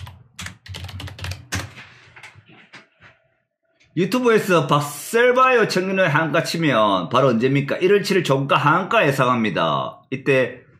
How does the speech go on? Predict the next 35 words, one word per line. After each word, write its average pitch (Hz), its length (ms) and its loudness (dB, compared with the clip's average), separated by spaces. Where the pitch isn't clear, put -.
제가 123 240 2
맞췄죠? 117 600 0
이때 143 200 -2
가격이 123 320 2
얼마냐? 101 580 0
이십구만 160 580 -2
칠천 180 360 -4
원할 110 160 -2
때 82 80 -4
했어요. 69 400 -10
지금 - 160 -6
박셀바이오 151 520 0
얼마예요? 92 580 -2
육만 185 400 2
원대, 123 240 -2
육만 90 320 -6
원. 82 80 -10
신풍제약 226 680 0
삼만 214 360 0
원 175 100 -2
치면 120 840 0
신풍제약 202 500 0
저는 175 200 2
삼만 208 360 0
육천 196 240 0
원을 175 180 2
간다고 151 380 2
봅니다. 120 240 -2
이때 151 200 -2
가격이 135 280 2
얼마냐? 113 380 0
칠만 220 420 0
오백 117 200 0
원 147 100 2
했습니다. 78 760 -6